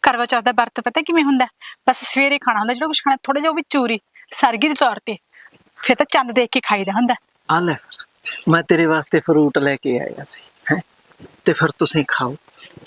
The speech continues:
Speaker 1: ਲੈ, ਐਂ ਕਿਵੇਂ ਖਾ ਲਾਂ ਜੀ?
Speaker 2: ਹੋਰ?
Speaker 1: ਚੰਦ ਨਿਕਲੂਗਾ ਫੇਰ ਹੀ ਖਾਉਂਗੇ ਜੀ, ਫਿਰ ਥੋੜ੍ਹਾ ਮੂੰਹ ਦੇਖੂੰਗੀ ਮੈਂ ਛਾਨਣੀ ਵਿੱਚ ਦੀ।
Speaker 2: ਓਹੋ, ਕਾਹਦੇ ਵਾਸਤੇ? ਉਹ ਮੈਥੋਂ ਕਿੱਥੇ ਦੇਖੀ ਜਾਨੀ ਆ ਤੂੰ ਇੰਨਾ ਟਾਈਮ ਭੁੱਖੀ ਰਹਿੰਦੀ? ਤੂੰ ਐਂ ਕਰ, ਉਹ ਚੰਨ ਤੇ ਸੂਰਜ ਵਾਲੀ ਇੱਕੋ ਹੀ ਗੱਲ ਹੁੰਦੀ ਆ।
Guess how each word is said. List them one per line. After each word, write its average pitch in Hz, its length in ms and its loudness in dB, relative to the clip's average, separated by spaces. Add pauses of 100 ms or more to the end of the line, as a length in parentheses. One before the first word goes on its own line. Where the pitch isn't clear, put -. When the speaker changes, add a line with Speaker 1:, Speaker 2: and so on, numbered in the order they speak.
(300)
Speaker 1:
ਲੈ, 294 140 4 (160)
ਐਂ 349 140 2
ਕਿਵੇਂ 339 240 2
ਖਾ 320 140 4
ਲਾਂ 302 140 2
ਜੀ? 285 120 0 (220)
Speaker 2:
ਹੋਰ? 220 220 2
Speaker 1:
ਚੰਦ 247 300 2
ਨਿਕਲੂਗਾ 277 360 2
ਫੇਰ 269 260 2
ਹੀ 262 60 2
ਖਾਉਂਗੇ 262 340 2
ਜੀ, 330 120 -4 (340)
ਫਿਰ 285 120 0
ਥੋੜ੍ਹਾ 269 180 2
ਮੂੰਹ 254 200 4
ਦੇਖੂੰਗੀ 285 360 0
ਮੈਂ 269 80 2
ਛਾਨਣੀ 247 300 0
ਵਿੱਚ 240 140 -8
ਦੀ। 233 120 -6 (760)
Speaker 2:
ਓਹੋ, 147 680 2 (440)
ਕਾਹਦੇ 226 300 4
ਵਾਸਤੇ? 180 380 0 (180)
ਉਹ 247 40 6
ਮੈਥੋਂ 220 460 2
ਕਿੱਥੇ 220 280 0
ਦੇਖੀ 208 300 0
ਜਾਨੀ 190 240 0
ਆ 156 60 0
ਤੂੰ 190 160 0
ਇੰਨਾ 190 180 0
ਟਾਈਮ 170 240 -2
ਭੁੱਖੀ 185 260 -2
ਰਹਿੰਦੀ? 170 200 -2 (280)
ਤੂੰ 254 200 4
ਐਂ 254 160 0
ਕਰ, 190 420 0 (280)
ਉਹ 262 100 2
ਚੰਨ 233 320 0
ਤੇ 247 180 0
ਸੂਰਜ 214 360 -2
ਵਾਲੀ 220 140 2
ਇੱਕੋ - 200 -2
ਹੀ 196 60 2
ਗੱਲ 196 180 2
ਹੁੰਦੀ 147 320 -6
ਆ। 139 40 -6